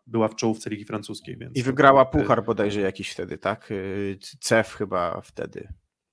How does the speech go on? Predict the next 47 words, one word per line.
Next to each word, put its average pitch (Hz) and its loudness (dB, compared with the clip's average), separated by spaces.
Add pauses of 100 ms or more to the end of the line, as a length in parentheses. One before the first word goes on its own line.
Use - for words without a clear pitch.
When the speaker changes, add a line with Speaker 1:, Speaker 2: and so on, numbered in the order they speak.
(680)
Speaker 1:
Mm, 117 -6
drugie 127 0
miejsce 107 -6
w - -20
Pucharze 98 -16
C - -16
wtedy, 131 -16
więc 113 -2
Speaker 2:
No, - -12
Speaker 1:
na 120 -2
Speaker 2:
no 135 0
to 135 6
Speaker 1:
pewno, 127 2
na 127 -2
pe-, 131 -8
więc, 139 -2 (180)
więc 127 -4
Wojto 170 8
Kojka 165 4
jest - 0
na 147 -2
pewno 143 0
dużo 139 0
większą 135 -2
zagadką. 123 2
Nie 143 -2
jest, 135 -4 (200)
to 143 2
nie 156 2
jest 131 2
tak, 123 0
że 120 -2
mówię, 123 0
że 120 0
on 120 0
nie 120 0
będzie 120 0
grał 117 0
dobrze, 117 0
bo 107 2 (360)
być 117 -4
może 131 6 (200)
fantastycznie 135 0
Trefl 120 -2
Gdańsk 120 -2
trafił 117 0
z 113 -6